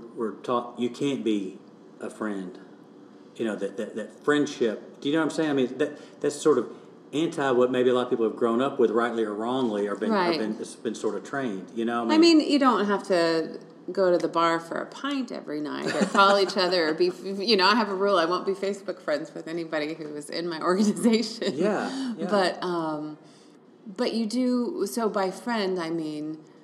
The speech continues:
Speaker 2: be the person who recognize, you work with these people forty plus hours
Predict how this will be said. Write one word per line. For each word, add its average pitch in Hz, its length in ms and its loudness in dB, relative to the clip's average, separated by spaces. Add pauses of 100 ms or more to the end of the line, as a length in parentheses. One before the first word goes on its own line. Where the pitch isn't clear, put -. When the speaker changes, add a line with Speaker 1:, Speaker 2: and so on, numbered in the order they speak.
(340)
Speaker 2:
be 196 140 0
the 196 120 0
person 190 580 -4
who 170 200 -2
recognize, 170 680 -4 (680)
you 185 220 2
work 202 320 6
with 190 160 0
these 165 200 2
people 147 580 -2
forty 190 400 2
plus 160 360 -4
hours 143 540 0